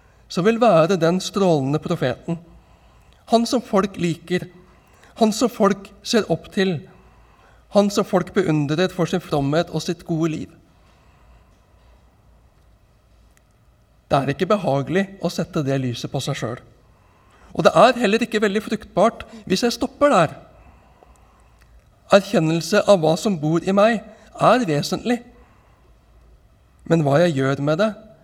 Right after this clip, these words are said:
er helt avgjørende. For meg så var det viktig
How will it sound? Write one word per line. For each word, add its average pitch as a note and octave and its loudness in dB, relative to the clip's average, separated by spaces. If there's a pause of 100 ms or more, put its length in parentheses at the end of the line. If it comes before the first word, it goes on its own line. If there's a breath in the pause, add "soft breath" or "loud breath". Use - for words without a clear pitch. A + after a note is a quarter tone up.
(200 soft breath)
er E3 0
helt E3 -4 (180)
avgjørende. B2+ -4 (2250 soft breath)
For D#3+ 0
meg F#3+ 4 (300)
så C#3 -8
var D3 2
det E3 -2
viktig D#3+ -4